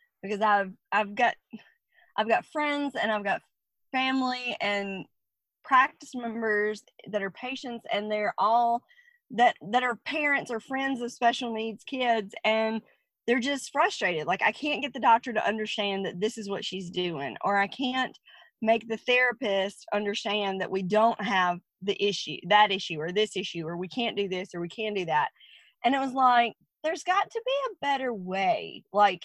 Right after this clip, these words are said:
is it educating the parents so that they kind of understand what the doctor's looking for or the therapist is looking for? Is it maybe educating the, the therapist or the doctor of, like, maybe you should back off a little bit and try to understand where the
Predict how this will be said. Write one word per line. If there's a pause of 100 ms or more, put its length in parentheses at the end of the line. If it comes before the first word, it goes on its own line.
(480)
is
it
educating
the (160)
parents (680)
so
that
they
kind
of (120)
understand
what
the
doctor's
looking
for
or
the
therapist
is
looking
for? (460)
Is
it
maybe
educating
the, (220)
the
therapist
or
the
doctor
of,
like, (800)
maybe
you
should
back
off
a
little
bit
and
try
to
understand
where
the